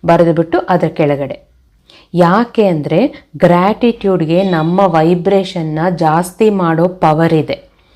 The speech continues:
ಹಾಗಾಗಿ ಒಂಬತ್ತು ಅನ್ನೋ ನಂಬರೂ ತುಂಬ ಪವರ್‌ಫುಲ್ ಆಗಿರೋದ್ರಿಂದ ನಾವು ಒಂಬತ್ತು ಸಲ ಗ್ರ್ಯಾಟಿಟ್ಯೂಡ್ನ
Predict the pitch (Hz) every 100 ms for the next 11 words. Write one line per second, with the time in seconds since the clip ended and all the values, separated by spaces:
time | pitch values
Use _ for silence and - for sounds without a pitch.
0 | _ - - - - - 180 190 226 208
1 | 180 - 170 196 - _ - 175 196 202
2 | 220 - 214 190 180 175 165 165 175 180
3 | 180 175 185 185 165 175 190 190 165 160
4 | 170 175 180 165 160 147 151 143 135 143
5 | 139 147 208 320 - - - 165 165 180
6 | 202 190 220 - 170 175 190 220 220 226
7 | 214 170 156 180 277 - - - 165 175
8 | 175 180 180 175 156 147